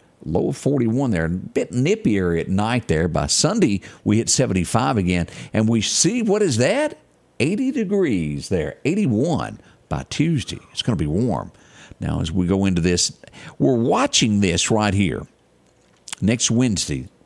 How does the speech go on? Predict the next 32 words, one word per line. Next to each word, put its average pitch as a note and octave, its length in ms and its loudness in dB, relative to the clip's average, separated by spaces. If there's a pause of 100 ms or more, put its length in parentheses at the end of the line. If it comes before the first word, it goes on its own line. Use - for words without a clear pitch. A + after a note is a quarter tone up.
possibility C3 880 -2
of F2+ 120 -2
something, G#2 440 -2 (260)
some A2 220 -2
severe A#2 360 0
weather G#2 320 0
could - 300 -2
happen. E2 340 -4
Right G2+ 180 -2
now, G#2+ 180 -2
they're F#2+ 120 -2
listing G2 420 0
it E2+ 100 0
at D#2 80 -2
a D2 40 -6
fifty - 320 -4
percent D#2+ 380 -4
chance. F#2+ 340 -2 (300)
That's - 180 0
gonna B2 140 -4
be G#2 160 0
our F2+ 100 0
best F2+ 440 -2
chance G#2 340 -2
of D#2+ 100 -6
some D#2 200 -4
severe G2 440 0
weather F2+ 500 0 (260)
happening. F#2+ 460 -4
We'll F2+ 200 2
watch F#2 500 0
this. G2+ 380 2